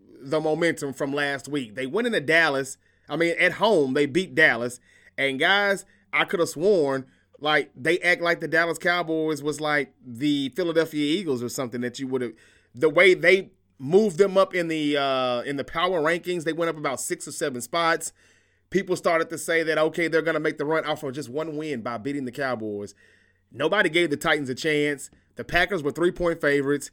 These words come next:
They did not get the job done. Terrence, I think you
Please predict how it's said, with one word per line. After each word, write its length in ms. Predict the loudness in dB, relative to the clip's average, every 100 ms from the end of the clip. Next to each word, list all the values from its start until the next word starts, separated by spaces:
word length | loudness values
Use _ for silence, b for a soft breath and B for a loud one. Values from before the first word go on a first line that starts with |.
| B B B -8
They 160 | -2 0
did 120 | 4
not 180 | 4 4
get 120 | 0
the 60 | -4
job 380 | 0 0 -2
done. 340 | -2 -2 -4 -6 _ _ _ _
Terrence, 420 | 0 2 2 0
I 80 | -4
think 340 | -2 -4 -4 -6
you 260 | -6 -6